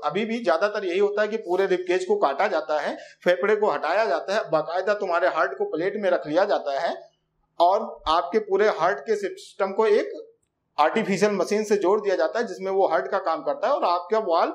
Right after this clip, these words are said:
transplant कर दिया जाता है। कैसा? artificial valve जोड़ दिया जाता है। ये natural था, भगवान द्वारा बनाया गया valve था,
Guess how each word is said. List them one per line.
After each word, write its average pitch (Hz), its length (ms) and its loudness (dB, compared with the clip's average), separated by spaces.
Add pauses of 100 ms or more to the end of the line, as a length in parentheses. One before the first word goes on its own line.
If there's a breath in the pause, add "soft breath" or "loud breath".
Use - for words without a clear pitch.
(400 soft breath)
transplant 196 580 0
कर 214 80 -2
दिया 202 200 0
जाता 202 200 0
है। 226 80 -4
कैसा? 202 240 2
artificial 208 1080 -2
valve 156 160 0
जोड़ 143 320 -4
दिया 127 120 -2
जाता 117 220 -4
है। 165 60 -2
ये 226 80 2
natural 233 380 2
था, 151 160 -4
भगवान 233 380 0
द्वारा 208 240 0
बनाया 180 260 -2
गया 165 180 0
valve 160 220 0
था, 320 280 -2